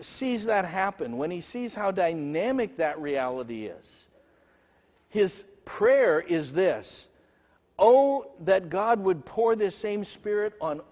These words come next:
all of his people," that all had this, this spirit of the living God to be prophetic.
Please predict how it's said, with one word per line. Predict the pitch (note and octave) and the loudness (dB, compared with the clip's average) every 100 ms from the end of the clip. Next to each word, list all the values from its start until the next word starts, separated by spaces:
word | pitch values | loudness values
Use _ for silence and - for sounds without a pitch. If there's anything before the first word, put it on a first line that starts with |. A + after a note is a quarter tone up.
| _ | _
all | - A3+ D#4 C4+ | -12 -10 -4 -4
of | E3 | -4
his | B2+ - | -12 -16
people," | C3+ G#2+ _ - _ _ _ _ _ _ _ _ _ _ _ | -18 -18 _ -20 _ _ _ _ _ _ _ _ _ _ _
that | F3+ F#3 - | 0 0 -2
all | F#3+ B3 D4+ D4 G3 | 2 6 8 6 4
had | D#3 F3 D#3+ | 0 0 0
this, | D#3 - - _ _ | -6 -8 -16 _ _
this | D3+ D3+ - - | -6 -6 -10 -18
spirit | - - A#3+ G#3 | -10 -2 4 4
of | F#3+ | 4
the | E3 | 0
living | E3+ F#3+ F3 D#3+ | 0 0 -2 0
God | E3+ F3+ D#3 B2+ | 2 4 2 -2
to | D#3 | -8
be | D3+ D#3 - _ _ | -4 -4 -8 _ _
prophetic. | - D#3+ - D#3 C3 - | -6 -4 0 0 -2 -10